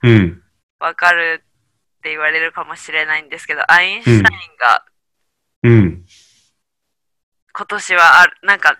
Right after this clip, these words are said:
Speaker 2: な-、流れにすごい乗ってる気がする。
Speaker 1: あ、そうなんや。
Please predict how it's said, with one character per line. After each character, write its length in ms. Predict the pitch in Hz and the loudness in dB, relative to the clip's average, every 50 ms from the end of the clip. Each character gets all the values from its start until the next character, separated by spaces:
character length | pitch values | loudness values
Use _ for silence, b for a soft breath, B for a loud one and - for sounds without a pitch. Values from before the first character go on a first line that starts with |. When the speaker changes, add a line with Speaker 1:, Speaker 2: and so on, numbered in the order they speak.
| _ - | _ -2
Speaker 2:
な-、 160 | 180 196 196 190 - 196 196 196 | 0 0 0 0 0 0 0 2
流 160 | 202 226 240 | 2 2 4
れ 140 | 254 269 277 | 4 2 2
に 120 | 254 214 202 | 0 -4 -10
す 200 | - 185 175 160 | -8 -8 -6 -2
ご 160 | 175 202 214 | 0 2 2
い 60 | 214 | 2
乗 140 | 185 165 151 | 0 -4 -6
っ 40 | - | -6
て 200 | _ - 156 147 | _ -4 -4 -4
る 120 | 143 143 143 - | -4 -6 -10 -14
気 120 | - 147 | -14 -8
が 180 | 147 143 151 - | -6 -6 -6 -6
す 160 | - - 151 143 | -10 -18 -16 -16
る。 220 | 135 127 - - B B B B B | -14 -16 -16 -18 B B B B B
Speaker 1:
あ、 200 | 92 92 87 82 | -8 -6 -6 -6
そ 400 | - - - 107 104 98 87 85 | -8 -6 -4 -2 -2 -2 -2 -4
う 40 | 82 | -6
な 100 | 82 - | -10 -16
ん 100 | - - | -20 -20
や。 120 | - - | -20 -20